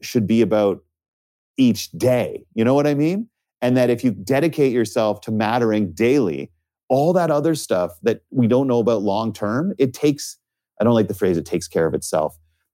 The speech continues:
but it's far more likely to come about as a byproduct, right? But we tend to focus on our leadership over blocks of time.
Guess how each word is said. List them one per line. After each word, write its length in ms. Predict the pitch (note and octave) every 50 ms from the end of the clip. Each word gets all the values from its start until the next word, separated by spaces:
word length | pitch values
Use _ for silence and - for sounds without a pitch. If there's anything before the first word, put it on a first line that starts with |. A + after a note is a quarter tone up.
| _ _ _
but 180 | B2 A#2+ C3 B2+
it's 140 | B2+ B2 -
far 340 | - - - B2+ A#2+ B2+ C#3
more 200 | C#3+ C#3 C3 B2
likely 380 | G#2+ A2 C3+ - - A2+ A2
to 80 | G2 G2
come 220 | - - A2 A2
about 380 | G2+ E2+ - G2 F#2+ F#2+ F#2 E2+
as 140 | E2 - F#2
a 40 |
byproduct, 720 | - - E2 D#2 E2+ E2+ - - C#2+ C2+ A1+ G#1+ - - -
right? 320 | D2 D#2+ G2 C3+ - - _ _ _ _ _ _ _ _ _ _
But 300 | A#2+ A2 G#2+ - - _ _ _ _
we 160 | - A#2+ B2 A2+
tend 240 | - C3 D3 D#3
to 60 | D3+ C3+
focus 440 | - - C3 B2+ A#2+ C#3 A#2+ - - -
on 500 | G#2+ G2+ G2+ G2 G2+ G2 F#2+ F#2+ F2+ - _ _ _ _ _ _ _ _ _ _ _ _ _ _ _ _ _ _ _ _ _ _ _ _ _ _ _ -
our 140 | A2+ A2+ A2
leadership 540 | G#2+ A2+ B2 C3 C3 C3+ A#2 - A#2+ F#2+ A2+
over 180 | G#2 G2 G#2
blocks 320 | E2+ F#2+ F2+ E2+ - - -
of 80 | E2
time. 360 | - - F2 C#2+ A#1 - -